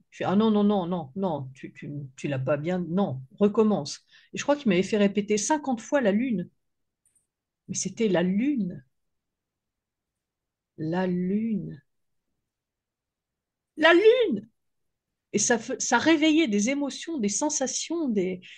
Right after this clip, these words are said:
Et après, vous pouvez vous amuser à faire des associations d'idées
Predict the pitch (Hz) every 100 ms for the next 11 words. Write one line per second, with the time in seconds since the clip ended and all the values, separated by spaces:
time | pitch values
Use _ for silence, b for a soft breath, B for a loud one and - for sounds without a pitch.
0 | B 202 196 - 330 240 247 226 208 220
1 | 233 240 220 277 214 220 208 202 214 220
2 | 233 - 214 214 233 202 180 226 262